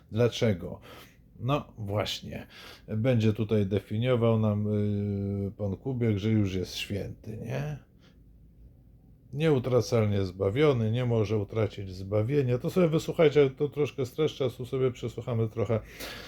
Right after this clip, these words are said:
E, i mówi w jednym momencie, nie, że, e, już jak masz tą relację z Chrystusem, to już jesteś święty, to o tobie mówi Bóg,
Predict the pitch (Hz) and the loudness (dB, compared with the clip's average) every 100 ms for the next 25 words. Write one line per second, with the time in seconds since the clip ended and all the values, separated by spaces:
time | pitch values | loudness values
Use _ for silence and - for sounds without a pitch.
0 | - - 117 117 117 110 147 143 135 131 | -18 -10 -2 0 0 0 0 2 4 4
1 | 123 127 120 117 110 131 147 123 127 113 | 2 2 2 2 2 2 0 -2 -2 0
2 | 131 131 - 120 117 - - - - - | 0 0 2 2 0 -2 -16 -20 -20 -20
3 | - - - - - - - - 117 113 | -20 -20 -20 -20 -20 -20 -16 -2 4 6
4 | 107 104 107 127 151 139 120 120 110 127 | 6 6 6 4 4 4 4 4 4 2
5 | 127 - 113 113 127 117 104 - 101 - | 2 0 0 2 4 2 -2 -6 -6 -4
6 | 151 135 120 120 110 110 - 98 - - | -4 -2 0 2 4 2 0 -4 -6 -10
7 | - - 160 156 120 123 139 131 127 117 | -16 -4 2 2 2 2 4 4 4 2
8 | 110 110 101 92 85 | 2 4 2 -2 -6